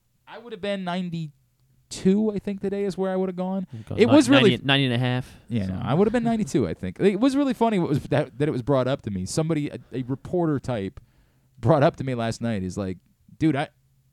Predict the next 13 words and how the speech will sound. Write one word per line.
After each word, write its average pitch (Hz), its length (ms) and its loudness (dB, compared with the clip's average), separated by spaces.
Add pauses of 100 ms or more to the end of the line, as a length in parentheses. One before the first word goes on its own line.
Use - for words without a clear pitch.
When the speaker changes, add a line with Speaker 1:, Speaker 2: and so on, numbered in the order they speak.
(1000)
Speaker 1:
I, - 60 -18 (500)
and 214 120 2
he, 254 100 4 (220)
he, 165 140 0
like, 160 200 2
he 185 160 0
also 160 300 -2
said 127 380 0 (300)
he 135 140 -2
thought 131 200 2
I 113 80 -2
gave, 107 400 -2
um, 90 520 -6